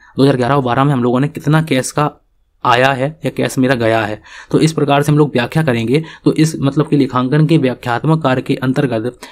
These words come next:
वित्तीय विवरणों और आर्थिक प्रतिवेदनों को तैयार करना होता है। इसके अंतर्गत हम लोग अनुपात विश्लेषण जैसे रेशियो एनालिसिस कहते हैं,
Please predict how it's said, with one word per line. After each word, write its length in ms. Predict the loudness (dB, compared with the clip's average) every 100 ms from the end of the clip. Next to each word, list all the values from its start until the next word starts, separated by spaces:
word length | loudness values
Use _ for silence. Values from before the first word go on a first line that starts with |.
| -12
वित्तीय 480 | -2 0 2 4 4
विवरणों 480 | 4 0 0 0 -2 -6 -10 0
और 220 | 2 2
आर्थिक 440 | -2 -2 -2 -2 0
प्रतिवेदनों 580 | 0 2 0 0 -2 -2
को 120 | -2
तैयार 360 | 0 -2 -2
करना 280 | -2 -4 -4
होता 260 | -6 -8 -8
है। 180 | -8 -14 -18 -20 -8
इसके 260 | -8 0 2
अंतर्गत 380 | 4 4 2 0
हम 100 | 0
लोग 160 | 0
अनुपात 380 | -2 -2 0 0
विश्लेषण 460 | -4 -4 -4 -2 -4
जैसे 180 | -2 -4
रेशियो 340 | -4 -2 0
एनालिसिस 420 | 0 -2 -2 -2
कहते 260 | -2 -2 -2
हैं, 180 | -4